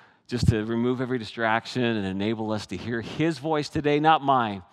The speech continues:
But my prayer is that the words of my mouth and the meditations of my heart would be his and, and would be acceptable to him. So Jesus, we are all here sitting today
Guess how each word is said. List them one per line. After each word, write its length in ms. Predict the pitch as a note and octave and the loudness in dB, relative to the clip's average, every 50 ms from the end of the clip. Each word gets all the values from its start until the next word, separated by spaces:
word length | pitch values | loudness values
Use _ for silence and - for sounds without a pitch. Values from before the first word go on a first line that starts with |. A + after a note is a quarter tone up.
| _ - - - _ _ | _ -20 -20 -20 _ _
But 140 | - B2 B2 | -8 -2 0
my 160 | C#3 C#3+ C#3+ | 2 2 2
prayer 260 | C#3 - - D3 C#3 | 2 0 -2 0 0
is 60 | C3+ A#2+ | 0 -2
that 100 | B2 - | -4 -4
the 80 | A#2+ | -4
words 240 | A#2+ A#2+ C3 B2+ - | -2 -2 -2 -4 -4
of 80 | A#2 A#2 | -4 -2
my 240 | A#2+ A#2 A#2+ B2 | 0 2 2 2
mouth 400 | A#2+ A#2 A2 G2+ G2 G2 F#2+ - | 0 0 -2 -2 -4 -6 -8 -8
and 80 | - A2 | -6 -4
the 40 | A2 | -2
meditations 520 | A2+ A#2+ A#2 A#2 - B2+ A#2 - A2 G#2 | -2 -2 -2 -4 -6 -8 -8 -8 -8 -10
of 60 | A2 | -8
my 240 | G#2 A2 A2+ A#2+ A#2 | -6 -4 -2 -2 -2
heart 240 | G#2+ A2 G#2 G#2 E2+ | -2 -4 -4 -4 -6
would 160 | G#2 G#2+ G2+ | -8 -10 -10
be 140 | G#2+ G#2+ G2+ | -10 -10 -10
his 500 | - - - - - C3 B2+ A2+ G#2 G#2 | -10 -12 -10 -8 -6 -6 -4 -6 -4 -6
and, 100 | G#2 G2 | -8 -8
and 380 | - - - - - - - - | -10 -12 -20 -20 -20 -16 -10 -8
would 100 | A#2 A2+ | -6 -4
be 120 | A2+ A#2+ | -4 -4
acceptable 500 | G#2+ - - C3+ B2+ - C3 A2 G2 G#2 | -4 -2 -2 -2 -2 -2 -4 -10 -10 -8
to 100 | G2 F#2+ | -8 -6
him. 160 | G2 G#2+ A2 | -6 -6 -6
So 140 | G#2+ - G#2+ | -6 -8 -10
Jesus, 520 | G#2+ - - B2+ C3+ C#3+ C3 C3+ C3+ - | -8 -6 -4 -2 -2 -2 -2 -4 -8 -8
we 140 | - B2+ B2+ | -6 -4 -2
are 140 | B2+ B2 B2 | 0 2 4
all 240 | B2+ C3 C#3 D3 D3 | 4 4 4 4 2
here 200 | C#3 C#3 D3+ D3 | 0 -4 -6 -8
sitting 300 | - - D#3 D3 D3+ D#3 | -6 -4 -4 -4 -4 -4
today 480 | - D3 C3 A2+ G2+ F2+ F2 E2+ F2 | -4 -4 -4 -2 -4 -4 -4 -6 -8